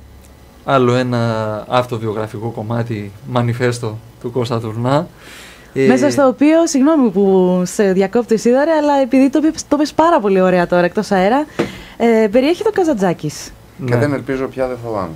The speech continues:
Speaker 2: Ακριβώς.
Speaker 1: Δεν ελπίζω τίποτα, δεν φοβούμαι τίποτα, είμαι
Speaker 2: Είμαι
Speaker 1: ελεύθερος.
Speaker 2: ελεύθερος.
Speaker 1: Ακριβώς αυτό. Ε, ένα μήνυμα που βλέπω εδώ από τη φίλη μας τη Λιτό, ρωτάει τι είδους βιβλία διαβάζεις.
Speaker 2: Ενώ παράλληλα ένας ακροατής στο Twitter ρωτάει αν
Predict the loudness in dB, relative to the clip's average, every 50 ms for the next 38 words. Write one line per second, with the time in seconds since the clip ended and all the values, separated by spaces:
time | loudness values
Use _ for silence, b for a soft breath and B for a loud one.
0 | -10 -6 -6 -2 0 0 0 2 2 0 0 -2 -6 -12 -18 B B B B B
1 | -4 -2 0 0 0 0 0 0 2 2 2 2 2 2 2 2 0 2 2 0
2 | 2 2 2 2 2 0 0 0 0 0 0 0 0 0 2 2 2 2 2 2
3 | 2 0 0 0 0 0 0 0 -2 0 0 0 -2 -2 -4 -6 -6 -6 -8 -8
4 | B B B B B B B B B B B B 0 2 4 4 4 4 2 2
5 | 2 0 -2 -2 -4 -4 -2 0 0 0 0 0 0 0 2 0 0 0 0 0
6 | 0 0 0 -2 -2 -4 -2 0 0 0 0 0 -2 -2 -2 -2 -2 -4 -6 -8
7 | -8 -4 -4 -4 -4 -4 -4 -6 -6 -2 -2 -2 -2 -2 -4 B B B B B
8 | B B B B B B 0 2 2 2 2 2 2 2 2 0 0 0 0 0
9 | 2 0 0 -2 -2 -2 0 0 2 2 2 2 0 2 2 2 2 2 0 -4
10 | -8 -14 -18 -20 -20 -20 -12 -4 0 0 2 2 2 2 2 4 4 2 2 2
11 | 2 2 2 2 0 0 -2 -2 0 0 0 0 0 0 0 0 0 0 0 2
12 | 2 2 0 0 0 0 2 2 0 0